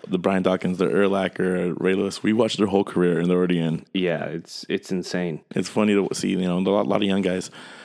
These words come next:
Speaker 1: Um, you know what I watched was kinda funny 'cause Randy Moss made it. Top three receiver of all time.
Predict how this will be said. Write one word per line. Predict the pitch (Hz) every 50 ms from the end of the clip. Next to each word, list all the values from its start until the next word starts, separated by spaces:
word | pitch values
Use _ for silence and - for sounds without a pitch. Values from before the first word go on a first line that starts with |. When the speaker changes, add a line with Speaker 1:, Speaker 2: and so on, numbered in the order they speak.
| - - _ -
Speaker 1:
Um, | 98 95 92 90 95 - - - _ _ _
you | 98 104
know | 101
what | 101 98
I | 92
watched | 95 92 92 95 101 - -
was | 95 - -
kinda | - 90 90
funny | - - - 87 87 87 87 87
'cause | - 95 90
Randy | 95 90 90 90 90
Moss | 95 110 117 117 -
made | 107 98 101
it. | 95 - - - _ _ _ _ _ _ _ _ _ _ _ _ _ _ _ _ _ - 208 - - - - - - -
Top | - - 104 - -
three | 87 90
receiver | 87 85 - - 87 87
of | 87 87
all | 90 87
time. | - 90 87 90 95